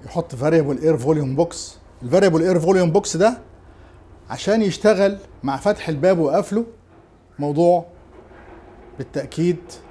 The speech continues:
مش سريع، هياخد وقت على ما الاكتويتور يشتغل بتاع ال-، ال-، البوكس، يكون البريشر والكونتامينيشن خرجت بره الأوضة.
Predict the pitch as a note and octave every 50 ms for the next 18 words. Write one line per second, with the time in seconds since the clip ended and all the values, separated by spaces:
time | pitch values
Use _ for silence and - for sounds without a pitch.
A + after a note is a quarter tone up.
0 | - - - - - - - - - - - - - - - B2+ - - - C3
1 | B2+ C3+ B2+ A#2 G2 G2 - _ _ _ _ _ _ _ _ - - C#3 C#3 -
2 | C#3+ A#2+ C3+ C#3+ B2+ A2 - - - - - - _ _ _ _ _ _ _ _
3 | _ _ - B2 B2+ C3 C3 C3 C#3 C3+ - - D#3+ F3 - F3+ E3 D3+ C#3+ -
4 | - F#3 E3 D#3 D#3+ D3 D3 - D#3+ D3 C#3+ C#3+ C#3 C3+ C3 C3 B2+ B2+ C3 B2
5 | B2 B2+ A#2 A2 B2+ F#3+ F#3 - - - - - - - - - - - - -
6 | - - - E3+ E3+ D#3+ - - D#3+ F3+ E3 - E3+ - - - - - - -
7 | - - - - C#3 B2+ - - D#3 D3 - D#3+ C#3+ D3 D#3+ F3+ F3 - E3 C#3+
8 | - - F#3 F#3 F3+ D#3 D#3 C#3 E3 E3+ E3+ E3 D#3 D3+ E3 D3+ C#3+ A#2 G#2